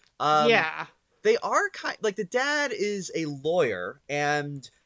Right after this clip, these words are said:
Speaker 1: they very vaguely hint at what he does. He seems to be some sort of, like, uh, environmental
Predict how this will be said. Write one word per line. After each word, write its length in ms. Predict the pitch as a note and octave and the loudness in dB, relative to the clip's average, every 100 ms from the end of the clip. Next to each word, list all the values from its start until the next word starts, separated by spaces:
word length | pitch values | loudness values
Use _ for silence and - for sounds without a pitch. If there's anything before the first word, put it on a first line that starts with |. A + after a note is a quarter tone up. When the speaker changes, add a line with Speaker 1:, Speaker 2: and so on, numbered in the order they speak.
| _ | _
Speaker 1:
they 120 | F3 | -6
very 560 | E3+ D#3 G#3+ C4 C#4 B3 | -6 -2 2 2 2 -2
vaguely 1120 | C#3 A#2 C#3+ E3 G#3 A3+ D3+ D3+ D3 C3 A2+ - - | -8 -10 0 6 8 6 2 0 0 0 -4 -10 -10
hint 260 | D#3 B2+ | -8 -6
at 140 | A#2+ A2 | -6 -4
what 160 | A#2 | -4
he 100 | G#2+ | -4
does. 540 | G#2 A2 F#2 D2+ F2+ - | -8 -4 -4 -6 -12 -10
He 140 | D3 | -8
seems 340 | D3 A#3+ B3+ A#3 | -4 -4 -4 -8
to 80 | G3 | -6
be 100 | F#3+ | -6
some 220 | F#3 E3+ | -6 -6
sort 300 | - D#3+ D#3 | -2 0 0
of, 60 | |
like, 340 | C#3 C3 A#2 - _ _ _ - | 0 0 -2 -6 _ _ _ 2
uh, 400 | B2 A#2+ A2+ G#2 | 4 4 2 0
environmental 1200 | C3+ C3 C3+ D#3+ E3 E3 E3+ F3+ D#3+ D#3 D3 C#3 | -4 0 4 4 4 0 2 2 4 6 2 0